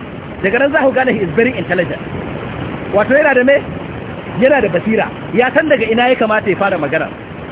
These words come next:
Ya ce, "أحطت بما لم تحط به." Na je na sano abin da kai baka san shi ba. Menene alhuda-huda ka sano wanda ni ban san shi ba?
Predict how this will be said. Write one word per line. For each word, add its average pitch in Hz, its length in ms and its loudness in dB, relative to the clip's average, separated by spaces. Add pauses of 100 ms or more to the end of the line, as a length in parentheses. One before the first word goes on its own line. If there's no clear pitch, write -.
(140)
Ya 233 140 2
ce, 269 160 0
"أحطت 226 480 0
بما 180 240 2
لم 180 220 2
تحط 147 300 -4
به." 143 100 -4 (760)
Na 233 300 2
je 247 220 6
na 247 220 2
sano 247 200 4
abin 214 240 2
da 208 60 -2
kai 202 120 0
baka 175 200 -4
san 160 140 -4
shi 139 100 -8
ba. 98 80 -10 (1700)
Menene 285 500 4
alhuda-huda 269 500 4
ka 247 140 0
sano 247 300 2 (640)
wanda 277 360 4
ni 285 200 2
ban 240 220 0
san 254 160 4
shi 240 100 -2
ba? 226 260 2